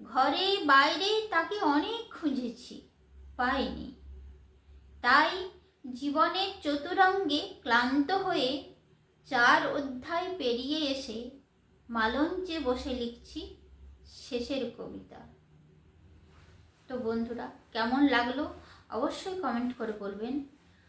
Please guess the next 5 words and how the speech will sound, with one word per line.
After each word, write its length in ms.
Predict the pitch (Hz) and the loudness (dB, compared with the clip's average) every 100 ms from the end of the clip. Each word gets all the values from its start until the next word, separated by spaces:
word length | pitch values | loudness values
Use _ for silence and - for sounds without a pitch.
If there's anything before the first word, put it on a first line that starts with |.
| _ _ - | _ _ -16
আর 320 | - - 107 101 - - - _ _ - - | -10 -8 -8 -10 -18 -20 -20 _ _ -12 -2
আগামীকাল 760 | 254 262 311 339 349 370 381 381 | 0 2 2 0 0 4 4 4
ভিডিও 440 | 294 285 247 247 214 | 0 0 0 0 2
আসছে, 640 | 185 - - - - - - _ _ _ _ | 0 -4 -12 -14 -16 -18 -20 _ _ _ _
একটু 720 | 277 - - 392 392 403 403 | -8 -8 -8 -2 -2 -2 -8